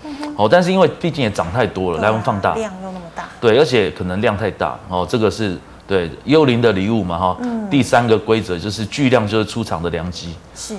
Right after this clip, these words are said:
Speaker 2: 哦，那当然我，我也是这样子去出场的啦。
Speaker 1: 嗯哼。
Speaker 2: 哦，所以你说后面有没有机会？坦白说，遇到这种状况，哦，大量之后，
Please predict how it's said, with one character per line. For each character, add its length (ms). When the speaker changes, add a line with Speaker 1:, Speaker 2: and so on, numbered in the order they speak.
Speaker 2:
哦， 60
那 120
当 120
然 160
我， 200
我 100
也 60
是 120
这 120
样 120
子 120
去 160
出 180
场 220
的 80
啦。 100
Speaker 1:
嗯 160
哼。 260
Speaker 2:
哦， 100
所 80
以 40
你 60
说 80
后 180
面 120
有 60
没 40
有 80
机 220
会？ 180
坦 120
白 140
说， 220
遇 160
到 140
这 160
种 240
状 240
况， 200
哦， 180
大 180
量 200
之 100
后， 240